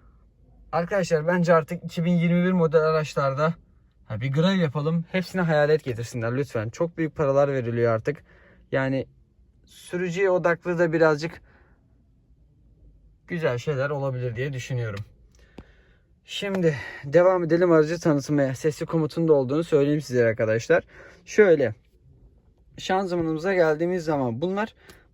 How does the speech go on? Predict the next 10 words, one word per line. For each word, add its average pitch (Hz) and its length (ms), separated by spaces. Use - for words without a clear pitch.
Opel'lerle 185 640
sanki 175 340
aynı 170 300
bir 151 80
vites 165 260
topuzu 147 380
var. 131 240
Öyle 160 160
geldi 120 300
bana. 110 260